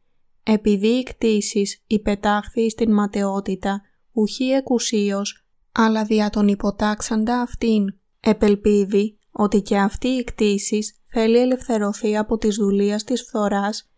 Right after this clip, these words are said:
και μεταβεί στην ελευθερίαν της δόξης των τέκνων του Θεού. Επειδή εξεύρωμεν ότι πάσα εκτίσεις συστενάζει και συναγωνιά έως του νυν,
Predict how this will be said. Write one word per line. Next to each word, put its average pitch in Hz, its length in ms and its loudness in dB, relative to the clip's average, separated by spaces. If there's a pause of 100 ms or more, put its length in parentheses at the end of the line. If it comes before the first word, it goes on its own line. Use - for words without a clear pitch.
(180)
και 233 140 2
μεταβεί 214 580 2
στην 240 240 -2
ελευθερίαν 220 760 0
της 214 180 0
δόξης 196 500 -4
των 208 220 -2
τέκνων 214 400 0
του 214 140 -4
Θεού. 208 520 -4 (480)
Επειδή 214 440 4
εξεύρωμεν 208 880 2 (340)
ότι 214 300 2
πάσα 226 400 -2
εκτίσεις 208 840 -2 (120)
συστενάζει 208 800 0
και 233 120 -2
συναγωνιά 208 960 -2
έως 220 340 -2
του 220 160 -2
νυν, 208 360 2